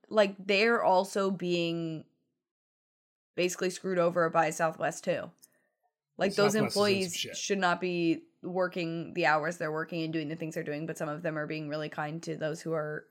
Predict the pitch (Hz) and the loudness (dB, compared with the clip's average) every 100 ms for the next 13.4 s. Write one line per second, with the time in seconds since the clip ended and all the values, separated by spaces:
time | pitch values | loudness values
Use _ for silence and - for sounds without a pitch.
0 | - 170 165 - 160 151 165 - - 175 | -10 -6 -6 -6 -4 -4 -6 -12 -6 -4
1 | 156 160 - _ _ _ _ - 196 220 | -4 -6 -12 _ _ _ _ -8 -4 2
2 | 175 175 156 - 165 151 160 160 196 - | 2 2 -2 -4 -6 -2 2 4 2 -4
3 | _ - 185 175 170 175 165 170 - - | _ 4 6 6 4 2 2 2 0 4
4 | 185 185 190 190 190 202 208 208 196 202 | 4 4 2 0 0 4 4 4 0 -6
5 | 175 175 170 170 - 175 170 170 170 165 | -4 0 0 -2 -6 -2 0 0 -2 -2
6 | 127 156 - - _ _ _ _ _ 175 | 0 0 -2 -8 _ _ _ _ _ 0
7 | 175 160 147 151 131 143 156 - _ - | 2 2 2 2 2 0 -6 -12 _ -4
8 | 175 160 156 185 175 170 160 160 - - | 0 0 -2 -6 -2 0 0 -6 -10 -20
9 | - - 147 175 - - - - 165 170 | -12 -2 0 0 -6 -14 -14 -10 -8 -6
10 | 151 - 143 143 - 156 147 110 - 165 | -8 -8 -8 -8 -8 -6 -4 -6 -6 -8
11 | - - _ _ _ _ _ - - - | -8 -12 _ _ _ _ _ -20 -20 -4
12 | 170 135 170 139 - - - - - - | 0 0 -2 -8 -8 -8 -10 -10 -12 -10
13 | - - - | -8 -8 -12